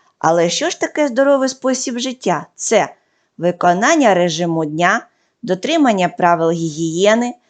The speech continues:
заняття фізкультурою, спортом, загортовування,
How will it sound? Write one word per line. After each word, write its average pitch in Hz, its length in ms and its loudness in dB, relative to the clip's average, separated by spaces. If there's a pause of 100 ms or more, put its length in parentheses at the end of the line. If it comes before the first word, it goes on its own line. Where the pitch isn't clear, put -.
(140)
заняття 214 580 0
фізкультурою, 180 760 0
спортом, 226 720 -2 (420)
загортовування, 226 1400 0